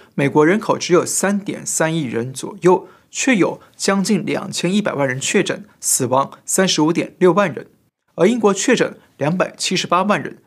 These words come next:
死亡七点六万人。法国则确诊两百七十三万人，死亡六点六万人。那大家想一想，中国确诊与死亡数据啊，都远远低于西方先进国家，而且低得相当不合理。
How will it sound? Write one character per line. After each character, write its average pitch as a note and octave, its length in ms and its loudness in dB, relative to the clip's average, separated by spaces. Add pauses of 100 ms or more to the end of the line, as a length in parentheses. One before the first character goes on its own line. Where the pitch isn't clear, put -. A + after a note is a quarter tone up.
死 - 220 -2
亡 B2+ 200 2
七 G3+ 200 0
点 B2+ 160 2
六 E3 120 4
万 D#3+ 200 2
人。 - 180 -14 (280)
法 C#3 200 2
国 D3 160 2
则 E3+ 140 2
确 G#3 240 2
诊 - 180 -2
两 D3+ 160 -4
百 D#3 160 -2
七 - 240 -6
十 D3 140 -2
三 F#3+ 220 0
万 F#3+ 140 2
人， - 220 -12 (120)
死 - 260 -4
亡 A#2+ 300 -2 (100)
六 A3+ 180 2
点 - 300 -6
六 C#3+ 160 2
万 C3+ 180 -2
人。 - 160 -18 (760)
那 G#3 100 2
大 A#3 100 4
家 B3 80 2
想 F#3 240 -6
一 D3 40 -4
想， - 260 -2 (320)
中 B3+ 260 2
国 G3 140 4
确 G3+ 280 0
诊 B2+ 200 -2
与 C3 100 -6
死 - 240 -4
亡 - 180 -10
数 D#3+ 240 0
据 D3+ 160 -2
啊， - 120 0 (160)
都 F#3 180 4
远 D#3+ 300 2
远 - 320 0
低 D#3+ 180 -4
于 C3 160 -4
西 C#3+ 220 -4
方 C#3+ 180 0
先 D3 160 -4
进 C#3+ 160 -4
国 C3+ 200 -10
家， D3+ 260 2 (160)
而 D#3+ 120 0
且 D#3 160 -2 (180)
低 G#3 200 0
得 E3+ 140 4
相 C3+ 160 -4
当 C3 120 -4
不 C3 100 -8
合 B2 220 -8
理。 D3 240 -6